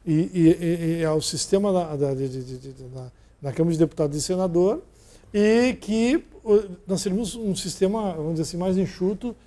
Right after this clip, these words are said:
talvez mais funcional, não tão disfuncional como o de hoje, né? Não só isso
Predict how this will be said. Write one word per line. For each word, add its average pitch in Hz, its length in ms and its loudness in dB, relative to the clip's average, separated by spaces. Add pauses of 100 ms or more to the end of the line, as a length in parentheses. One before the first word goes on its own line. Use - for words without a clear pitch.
(140)
talvez 170 440 10
mais 190 200 0
funcional, 160 600 -2 (200)
não 202 280 2
tão 208 300 -2
disfuncional 165 760 -6
como 190 240 -8
o 208 40 -8
de 196 140 -6
hoje, 156 380 0 (340)
né? 165 220 0 (220)
Não 208 260 8
só 190 180 4
isso 185 440 4